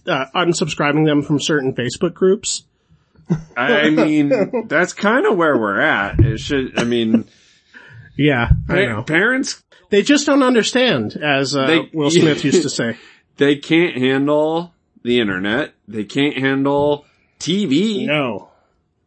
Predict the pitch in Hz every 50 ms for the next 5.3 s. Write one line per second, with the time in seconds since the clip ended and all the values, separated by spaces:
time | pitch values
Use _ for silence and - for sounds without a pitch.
0 | _ _ 143 170 214 247 240 262 247 - - 233 226 220 214 185 185 185 165 160
1 | 170 175 165 165 147 135 143 165 180 185 180 165 143 151 147 147 139 127 135 156
2 | 160 160 156 160 156 151 143 139 135 - - 110 117 156 185 160 107 107 117 147
3 | 180 175 147 127 123 123 120 143 143 147 156 151 - 151 139 135 123 131 135 123
4 | 135 143 147 151 156 - 92 110 147 180 170 117 98 92 - 143 135 131 - -
5 | 123 120 117 117 117 117